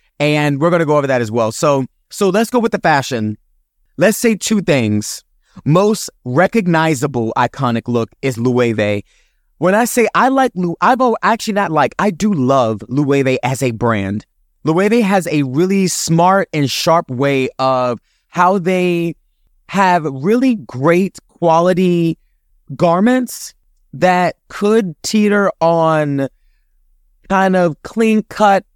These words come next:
preppy, well-tailored, you know, sometimes understated looks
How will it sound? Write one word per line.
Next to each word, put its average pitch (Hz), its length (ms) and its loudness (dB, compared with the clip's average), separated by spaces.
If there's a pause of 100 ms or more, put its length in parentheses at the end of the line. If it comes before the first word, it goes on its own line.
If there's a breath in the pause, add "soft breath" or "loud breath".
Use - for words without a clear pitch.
(220)
preppy, 196 880 -4 (380)
well-tailored, 185 1160 0 (540)
you 185 180 0
know, 147 680 0 (220)
sometimes 254 560 0 (100)
understated 214 880 0
looks 165 680 0